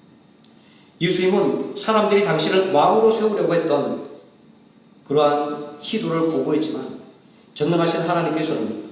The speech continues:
당신의 아들 예수를 이 세상의 모든 만물의 왕으로 세우셨습니다.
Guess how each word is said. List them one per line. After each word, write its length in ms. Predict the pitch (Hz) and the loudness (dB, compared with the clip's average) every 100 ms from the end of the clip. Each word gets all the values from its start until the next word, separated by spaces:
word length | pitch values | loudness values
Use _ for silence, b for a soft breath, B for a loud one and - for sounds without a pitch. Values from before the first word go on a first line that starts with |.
| - - B B B | -20 -20 B B B
당신의 360 | - 156 156 170 | -4 -2 0 2
아들 460 | - 170 170 170 160 | 2 4 2 2 2
예수를 500 | - - - - - - - | 2 0 -2 -4 -8 -12 -4
이 180 | 214 240 | 0 0
세상의 720 | 233 185 175 165 165 160 160 | 0 -2 -2 2 2 0 -2
모든 300 | 175 185 - | -2 0 0
만물의 380 | 127 120 135 - | 0 0 0 0
왕으로 560 | 113 110 113 131 - - | -2 -4 -2 -2 -4 -8
세우셨습니다. 560 | - 131 131 113 104 | -10 -10 -12 -14 -16